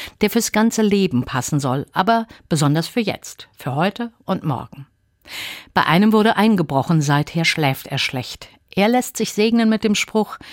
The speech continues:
„Ich liege und schlafe ganz mit Frieden, denn allein der Herr hilft mir, dass ich sicher wohne.“ Hanni ist sehr selbstbewusst und kritisch. Sie hat sich herausgesucht: „Richtet euch nicht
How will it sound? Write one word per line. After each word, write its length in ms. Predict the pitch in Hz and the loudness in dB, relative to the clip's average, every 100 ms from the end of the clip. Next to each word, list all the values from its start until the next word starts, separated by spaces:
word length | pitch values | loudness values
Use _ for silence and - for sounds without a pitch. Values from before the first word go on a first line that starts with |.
| - - - | -20 -20 -10
„Ich 240 | - - | -6 -2
liege 460 | 208 226 269 285 277 | 0 2 2 2 2
und 180 | 165 151 | 2 0
schlafe 500 | - 127 180 - 202 | 0 -2 -2 -4 -4
ganz 400 | 147 147 151 - | 0 0 0 -2
mit 200 | 160 - | -4 -4
Frieden, 480 | - 147 143 135 139 | -6 -4 -2 -2 0
denn 160 | 135 | 0
allein 360 | 139 139 170 196 | 2 4 4 2
der 200 | 196 - | 2 0
Herr 180 | 147 143 | -2 -2
hilft 400 | 151 151 - - | -4 -6 -6 -2
mir, 220 | 156 151 - - - | -2 -2 -10 -14 -6
dass 200 | 151 123 | -4 -4
ich 140 | - | -6
sicher 360 | - - 151 143 | -6 -2 -2 -2
wohne.“ 300 | 131 135 - _ _ _ _ _ _ _ - | -4 -8 -12 _ _ _ _ _ _ _ -2
Hanni 400 | 143 170 233 262 - - | 2 4 2 0 -8 -12
ist 280 | - 147 - | -6 -6 -2
sehr 180 | 202 196 | -2 0
selbstbewusst 760 | 170 165 - 147 139 - - | -2 -4 -4 -2 -2 -4 -8
und 240 | - 156 - | -6 -6 -4
kritisch. 420 | 208 - - - - - - | -4 -2 -4 -4 -8 -16 -4
Sie 240 | 202 220 | 2 2
hat 100 | 254 | 2
sich 160 | 254 254 | 0 2
herausgesucht: 800 | 226 226 220 226 226 220 - - - _ | 2 2 2 0 2 0 -4 -20 -20 _
„Richtet 480 | 175 170 247 - - | 0 2 2 -2 -4
euch 280 | - 131 - | -2 -2 -2
nicht 340 | 160 - - | -2 -4 -10